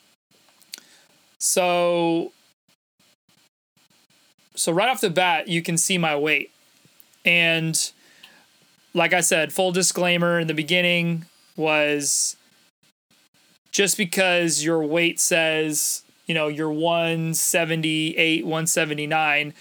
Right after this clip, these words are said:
if you go to the doctor and they weigh you and you're not one seventy-eight, one seventy-nine, you're one eighty-two, one eighty-three,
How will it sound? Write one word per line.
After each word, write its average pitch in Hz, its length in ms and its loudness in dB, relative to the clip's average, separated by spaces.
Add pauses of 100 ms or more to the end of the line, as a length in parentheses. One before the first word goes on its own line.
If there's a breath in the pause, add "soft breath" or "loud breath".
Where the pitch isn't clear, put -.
(720 loud breath)
if 170 120 0
you 180 120 2
go 190 160 2
to 190 60 0
the 170 100 0
doctor 175 640 0
and 165 160 -2
they 160 100 2
weigh 175 220 2
you 165 240 2
and 151 100 -2
you're 151 100 -4
not 156 220 -2
one 156 160 -2
seventy-eight, 156 360 -2
one 151 120 -4
seventy-nine, 151 380 -4
you're 147 180 -2
one 147 340 -4
eighty-two, 180 720 0
one 170 180 0
eighty-three, 151 680 -2